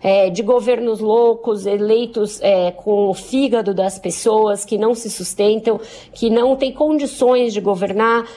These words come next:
é, de uma pandemia descontrolada, de uma desigualdade social que grita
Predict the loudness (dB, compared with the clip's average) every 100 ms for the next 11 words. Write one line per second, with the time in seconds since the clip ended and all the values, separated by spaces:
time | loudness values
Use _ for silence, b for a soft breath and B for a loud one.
0 | B B 2 4 2 0 -2 0 2 2
1 | 2 0 0 0 -4 -6 -2 -2 0 2
2 | 4 4 2 2 0 -2 -4 -4 -2 -4
3 | -2 -2 0 -2 -4 -4 -2 2 0 2
4 | 2 2 0 -10 -10 -2 2 4 2 -2
5 | B B _ -6 0 2 2 2 2 0
6 | 0 0 2 0 0 2 4 2